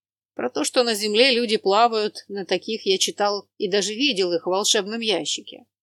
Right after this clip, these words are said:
Я взял Джасинду на руки, стукнул в ближайший столб,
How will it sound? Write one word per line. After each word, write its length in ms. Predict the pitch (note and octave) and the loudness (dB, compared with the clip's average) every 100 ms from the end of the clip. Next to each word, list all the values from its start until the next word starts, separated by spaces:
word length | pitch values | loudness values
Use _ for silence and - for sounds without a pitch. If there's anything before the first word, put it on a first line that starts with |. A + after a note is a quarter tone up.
| _ _ _ _ _ _ | _ _ _ _ _ _
Я 260 | - E3+ F#3 | -2 0 0
взял 240 | F3+ F#3+ | 0 0
Джасинду 560 | E3+ F#3+ F3 F#3+ F#3 F#3+ | 0 0 0 0 0 0
на 220 | G#3+ A#3+ | 0 0
руки, 260 | A3+ - G3+ | -2 0 -2
стукнул 480 | - B3+ B3 F3+ D#3 | -2 -4 -4 -4 0
в 20 | |
ближайший 540 | F3 D#3+ E3+ D#3 F3+ | 0 2 0 0 -2
столб, 380 | - B3+ C4 | -2 -2 -2